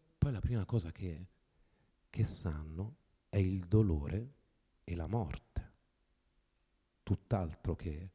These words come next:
libertà, quasi una condanna. E lì cominciamo a interrogarci su come liberarci da questa condanna, il dolore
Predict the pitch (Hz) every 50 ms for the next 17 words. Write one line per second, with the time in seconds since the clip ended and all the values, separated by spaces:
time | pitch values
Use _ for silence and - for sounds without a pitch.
0 | _ _ _ 95 90 92 90 80 87 82 - - - - 78 65 - - 127 127
1 | 117 107 107 101 98 - - 104 98 92 92 92 87 80 76 73 76 76 78 151
2 | 80 - - - - - - - - - - - - - 127 143 170 190 220 -
3 | - - 143 135 131 135 127 - - 127 98 87 90 95 101 104 - - 127 127
4 | 135 131 131 151 165 175 180 - - - - - 175 160 - - _ _ _ _
5 | _ _ _ _ _ _ _ _ - - - 131 123 - _ _ - - 208 214
6 | 208 165 113 98 92 87 90 - 80 90 87 85 85 82 82 - - - - -
7 | - - - - 98 - - 92 82 - - 90 78 - - - 85 - - 85
8 | 80 80 78 76 69 71 71 71 60 58 - - - _ 104 95 92 87 95 90
9 | 85 85 85 85 87 87 80